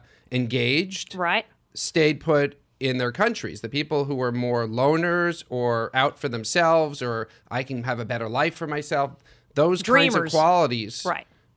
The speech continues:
Speaker 1: were the people who actually arrived and continue to arrive in America. And those are the, that's the genetic material that's being passed on. So we are,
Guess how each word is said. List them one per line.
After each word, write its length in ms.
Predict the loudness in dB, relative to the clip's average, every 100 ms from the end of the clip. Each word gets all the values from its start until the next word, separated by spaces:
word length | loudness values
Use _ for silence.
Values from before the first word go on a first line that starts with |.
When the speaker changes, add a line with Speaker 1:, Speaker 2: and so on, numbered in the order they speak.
| _ _ _ _
Speaker 1:
were 260 | -2 4 4
the 120 | 2
people 360 | -2 -2 2 2
who 120 | 4
actually 380 | 2 0 0 -2
arrived 580 | 0 2 4 4 2 0
and 180 | -2 -2
continue 380 | -2 0 2 2
to 80 | 0
arrive 400 | 0 0 0 -2
in 80 |
America. 500 | -4 -2 -2 -4 -4
And 140 | -4 -2
those 220 | -2 -2
are 80 | -4
the, 200 | -4 -4
that's 260 | -2 -2 -2
the 120 | -8
genetic 400 | -4 -2 -2 -4
material 420 | -6 -2 -2 -2
that's 180 | -4 -10
being 200 | -10 -10
passed 420 | -6 -4 -4 -2
on. 340 | 0 0 -4 -14 _ _ _
So 440 | -4 0 0 0 -8 _ _ _
we 240 | 0 4
are, 480 | 4 6 4 4 0